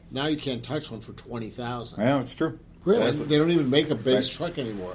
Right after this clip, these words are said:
Speaker 2: No,
Speaker 1: Everything's
Speaker 2: everything's
Speaker 1: extended cab.
Speaker 2: big. Yeah, everything's bigger than you want it to
Speaker 1: Yeah.
Speaker 2: be. Yeah, that's true. <clears throat> I, I will say, if we're gonna talk about the perfect scooter hauler, the perfect motorcycle hauler, um,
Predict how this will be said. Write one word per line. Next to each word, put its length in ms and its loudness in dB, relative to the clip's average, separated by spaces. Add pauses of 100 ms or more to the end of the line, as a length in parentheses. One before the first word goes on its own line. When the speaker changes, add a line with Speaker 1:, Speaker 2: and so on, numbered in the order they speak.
(120)
Speaker 2:
No, 180 10
Speaker 1:
Everything's 500 6
Speaker 2:
everything's 260 0
Speaker 1:
extended 40 -12
cab. 160 -4
Speaker 2:
big. 300 4
Yeah, 180 4
everything's 380 2
bigger 260 4
than 120 4
you 220 2 (120)
want 200 4
it 60 -2
to 60 -4
Speaker 1:
Yeah. 160 -2
Speaker 2:
be. 40 -12 (300)
Yeah, 220 -2 (100)
that's 420 4
true. 280 2
<clears throat> 40 -20
I, 540 6
I 80 6
will 220 6
say, 260 4
if 120 2
we're 100 0
gonna 100 4
talk 260 4
about 200 2
the 60 -10
perfect 360 0
scooter 340 0
hauler, 300 6
the 80 0
perfect 320 -2
motorcycle 540 0
hauler, 400 0 (800)
um, 360 4